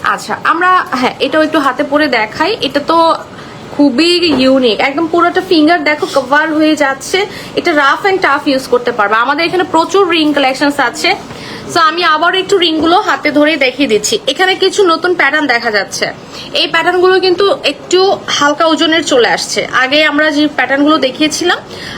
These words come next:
আরো বেশি ওজন ছিল, এখন একটু লাইট ওয়েটেই পেয়ে যাচ্ছি। কালার গোল তো আছেই, খুব সুন্দর, আসলে সুন্দর। আর দেখো বলগুলো কিন্তু মুভ করছে, ড্যান্সিং বল বলে না, ড্যান্সিং বল।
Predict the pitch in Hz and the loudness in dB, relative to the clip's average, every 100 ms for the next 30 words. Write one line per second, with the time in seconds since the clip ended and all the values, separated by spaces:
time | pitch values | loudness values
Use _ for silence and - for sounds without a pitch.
0 | - 254 269 311 294 294 339 285 285 285 | -2 0 2 0 -2 0 2 2 2 2
1 | 285 - 269 254 - 240 269 - 330 302 | 2 0 0 0 0 -2 -4 -2 -4 -4
2 | - 277 - - 359 311 240 247 240 254 | -4 -4 -6 -2 0 2 0 0 0 0
3 | 269 311 285 233 208 208 202 - 453 - | 0 0 2 2 2 0 0 -2 -2 -4
4 | 330 - 294 294 320 311 320 320 330 320 | -10 -4 0 2 2 2 2 2 0 0
5 | - 254 254 - 381 440 - 339 - 269 | 0 -2 -2 0 0 -2 -4 -6 -2 0
6 | 214 185 185 - - - - - 143 143 | 2 0 -2 -8 -16 -18 -18 -16 -14 -14
7 | 160 151 143 269 311 311 302 247 214 - | -14 -10 -4 -2 0 0 2 2 2 0
8 | 240 254 277 330 277 262 294 311 330 339 | -2 -2 -2 0 0 2 0 0 2 4
9 | 294 302 - 214 190 - 185 - - - | 4 2 0 -2 -2 -4 -6 -6 -14 -14
10 | - - 254 254 277 311 262 220 202 180 | -16 -4 -2 0 2 4 4 2 2 0
11 | 180 240 466 440 247 233 254 240 202 185 | 0 0 0 0 -2 0 0 2 2 0